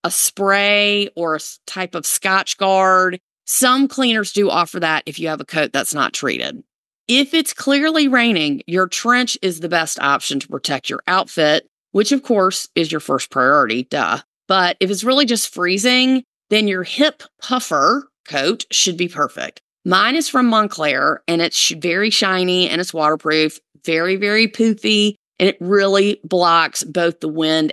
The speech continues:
and the rain. It was a great purchase for New York living. Wax cotton, down feathers like Canada Goose, and other brands make synthetic fills that really provide maximum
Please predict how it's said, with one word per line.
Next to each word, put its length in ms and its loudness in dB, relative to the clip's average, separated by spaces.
and 340 2
the 80 -4
rain. 540 -8
It 100 0
was 140 2
a 40 0
great 400 0
purchase 520 0
for 160 -2
New 80 0
York 300 0
living. 520 -4
Wax 580 0
cotton, 800 2
down 480 2
feathers 640 0
like 260 -4
Canada 480 -4
Goose, 680 2
and 240 -2
other 260 2
brands 720 -2
make 320 -2
synthetic 800 -2
fills 380 2
that 120 -2
really 280 0
provide 360 0
maximum 840 -2